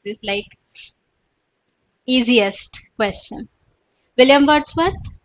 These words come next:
डब्ल्यू बी ईट्स, अलेक्जेंडर पोप, विलियम शेक्सपियर। ये उस तरीके का सवाल है जो आप नींद में बता ले जाओगे, कहते हैं ना, इतना आसान।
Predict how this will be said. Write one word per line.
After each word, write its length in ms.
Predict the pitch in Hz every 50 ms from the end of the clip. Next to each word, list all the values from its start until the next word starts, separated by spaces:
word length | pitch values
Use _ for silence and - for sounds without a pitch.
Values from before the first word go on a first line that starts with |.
| _ _ _ _ _ _ _ _ -
डब्ल्यू 280 | 240 226 214 254 269
बी 100 | 226 254
ईट्स, 420 | 240 233 247 254 277 330 330 - -
अलेक्जेंडर 640 | - 247 233 220 208 220 233 214 208 208 214 220
पोप, 400 | 220 220 _ - 247 269 277 269 _ -
विलियम 260 | 214 196 190 190 190
शेक्सपियर। 560 | 185 - - 175 - - - _ 175 170 175 196 _ _ _ _ _ _ _ _ _ _ _ _ _ _ _ _ _ _ - - - _ -
ये 360 | 240 254 269 277 269 - - _
उस 120 | 262 -
तरीके 280 | - 277 277 277 285 269
का 120 | 262 277
सवाल 380 | 277 - 302 254 240 233 226 233
है 80 | 240 240
जो 140 | 226 240
आप 120 | 233 233 233 247
नींद 280 | 233 233 233 233 226
में 180 | 233 240 233 220
बता 240 | 226 214 - 202 190
ले 140 | 190 196
जाओगे, 380 | 196 - 190 190 190 185 - 202
कहते 300 | - - 226 220 - 254
हैं 60 | 269
ना, 60 | 320
इतना 880 | 339 311 - _ _ _ _ _ _ _ _ _ _ _ _ _ 226 208
आसान। 380 | 202 202 - 190 190 180 196